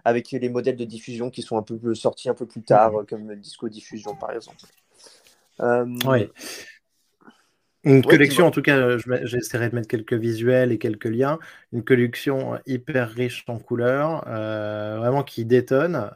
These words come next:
Speaker 2: Euh, on a l'impression de, bah, il y a de temps en temps des explosions, euh,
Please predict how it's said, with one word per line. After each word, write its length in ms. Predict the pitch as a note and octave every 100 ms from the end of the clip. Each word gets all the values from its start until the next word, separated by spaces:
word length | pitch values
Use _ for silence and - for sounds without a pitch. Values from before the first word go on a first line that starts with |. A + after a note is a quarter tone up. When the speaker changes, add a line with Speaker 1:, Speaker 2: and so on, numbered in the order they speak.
| -
Speaker 2:
Euh, 480 | G#2+ G#2 G#2 G#2 G#2 G#2 _ - _ -
on 40 |
a 40 | A2+
l'impression 360 | A2 A#2 A#2+
de, 60 | A#2
bah, 100 | A2+
il 80 | A2
y 40 |
a 40 | G#2+
de 420 | - A2+ - A2
temps 200 | A#2+ A#2
en 60 |
temps 160 | A2 A#2+
des 200 | A2 A2
explosions, 960 | A#2+ - C3+ B2 C#3 D3 D3 D3+ C#3+
euh, 120 | A2+